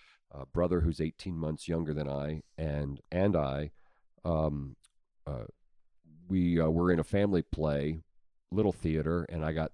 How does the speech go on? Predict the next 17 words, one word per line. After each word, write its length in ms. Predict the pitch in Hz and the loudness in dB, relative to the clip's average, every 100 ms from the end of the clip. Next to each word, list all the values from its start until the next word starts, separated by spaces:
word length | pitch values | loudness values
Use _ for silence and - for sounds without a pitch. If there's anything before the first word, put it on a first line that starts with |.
| - | -8
the 80 | 76 | -10
stage 500 | - 104 95 80 69 | -2 2 2 2 -2
bug. 380 | 71 73 82 - - - _ - | 0 0 -2 -10 -20 -20 _ -6
And 140 | 92 | -2
then 140 | 98 | 0
my 160 | 98 95 | 2 0
dad 420 | - 147 175 175 | 2 4 6 4
was, 300 | 120 101 78 | 2 2 2
um, 340 | 92 82 78 - _ _ _ _ _ _ - - | 0 0 -2 -10 _ _ _ _ _ _ -14 -6
my 120 | 101 | -6
dad 360 | 101 123 131 | -4 -4 -4
got 260 | 120 107 - | -2 -4 -4
me 160 | 101 92 | -4 -4
into 160 | 87 | -4
learning 360 | 87 87 85 85 | -2 0 -2 -2
music 320 | 90 76 - | -2 -4 -8
theory 800 | - 95 87 80 82 80 82 | -4 0 2 2 0 -2 -4